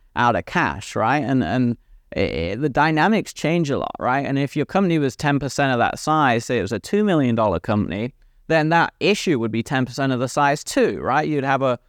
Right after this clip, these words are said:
hundred sixty K problem, not a one point six million problem. So the bigger you get, the bigger the problems, right? So what happens now is it's like, that becomes harder to self-fund, okay? And,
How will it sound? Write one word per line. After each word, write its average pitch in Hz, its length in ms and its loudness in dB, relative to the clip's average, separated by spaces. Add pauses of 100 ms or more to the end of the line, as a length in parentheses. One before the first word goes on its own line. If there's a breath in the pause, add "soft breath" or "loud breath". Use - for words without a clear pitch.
(160)
hundred 160 380 2
sixty 160 440 0
K 120 240 0
problem, 101 520 2
not 110 200 2
a - 20 0
one 110 240 0
point 110 240 -2
six - 260 -4
million 196 380 4
problem. 76 400 -4
So 127 140 -6
the 123 80 0
bigger 147 420 2 (260)
you 127 120 -4
get, 170 340 2
the 120 60 -4
bigger 117 240 0
the 80 80 -4
problems, 120 580 -2
right? 120 300 -4 (320)
So 160 180 2
what 165 200 4
happens 151 600 0
now 156 320 4
is 123 180 -2
it's 113 200 -4
like, 78 400 0
that 160 180 2
becomes 165 300 -2
harder 139 280 2
to 131 160 -10
self-fund, 139 840 0
okay? 139 360 0
And, 131 140 -2